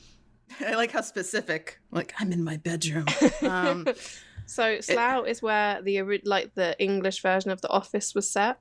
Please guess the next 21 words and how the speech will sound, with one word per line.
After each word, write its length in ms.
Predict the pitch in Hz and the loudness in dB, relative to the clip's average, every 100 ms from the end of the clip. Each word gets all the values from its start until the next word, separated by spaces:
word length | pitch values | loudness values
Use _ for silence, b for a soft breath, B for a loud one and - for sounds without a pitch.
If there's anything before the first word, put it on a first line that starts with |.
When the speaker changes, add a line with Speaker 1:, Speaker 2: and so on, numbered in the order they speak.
| - | -8
Speaker 2:
So 180 | - | -2
it's, 260 | 180 170 - | 2 0 0
like, 220 | 180 175 180 | -2 0 0
ultimate 540 | 180 185 320 170 - | 0 0 0 2 0
Speaker 1:
Oh. 80 | _ _ b b - | _ _ b b -4
Speaker 2:
shit 400 | - - - - | 0 2 0 -2
town, 360 | 165 139 160 | -2 -2 -2
basically. 760 | 160 160 - - 185 - 185 - B B B B | -4 -4 -4 -10 -6 -6 -6 -10 B B B B
Speaker 1:
I 60 | 247 | -4
mean, 160 | 254 | -2
it's 140 | 226 226 | -2 -2
a 40 | |
shit 180 | - 196 | -4 -2
town 200 | 254 180 | -2 -2
name, 300 | 170 170 143 | 0 -2 -4
Slough. 760 | 151 - 170 165 147 156 208 220 214 | -4 -2 -2 -2 -2 -2 -2 -6 -4
That 120 | 202 | 0
Speaker 2:
Yeah. 100 | 185 | 2
Speaker 1:
sounds 160 | 165 | 2
like 160 | 160 151 | 2 0
the, 320 | 165 151 151 | -2 -2 -4